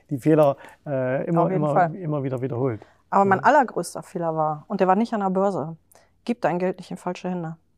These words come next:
Speaker 2: oder nicht in fremde Hände.
Speaker 1: Mhm.
Speaker 2: Verwalte, kümmer dich selbst. Da hab ich richtig Geld verbrannt. Geld fremden Leuten anvertraut und, ähm, dann war das Geld weg.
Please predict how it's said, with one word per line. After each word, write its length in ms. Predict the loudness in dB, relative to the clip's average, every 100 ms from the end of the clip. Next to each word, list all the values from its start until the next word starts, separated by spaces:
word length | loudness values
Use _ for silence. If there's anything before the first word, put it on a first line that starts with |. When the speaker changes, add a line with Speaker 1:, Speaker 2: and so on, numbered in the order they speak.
| -2
Speaker 2:
oder 180 | 2 2
nicht 260 | 0 -4
in 160 | -6 -6
fremde 360 | -2 0 0
Hände. 360 | -2 -4 -6 -8 _
Speaker 1:
Mhm. 80 | -2 2
Speaker 2:
Verwalte, 480 | 2 4 4 2 -2
kümmer 340 | 0 4 4
dich 180 | 0 -8
selbst. 440 | -10 -10 -10 -20 _ _ _ _ _ _ 0
Da 220 | 2 4
hab 160 | 2 -2
ich 140 | -4
richtig 280 | -6 -6 -6
Geld 220 | -2 -2
verbrannt. 500 | -2 -2 -2 -6 -14 _ _ _
Geld 260 | 4 6 4
fremden 380 | -2 0 0 2
Leuten 300 | 0 0 -2
anvertraut 720 | -4 -4 -8 -2 0 0 -4 _ _ _ _ _
und, 380 | -2 -2 -2 -4
ähm, 440 | 0 2 2 -2 -10 _ _ _ _ _
dann 140 | -2 -2
war 60 | -2
das 160 | -6
Geld 200 | -8 -10
weg. 200 | -14 _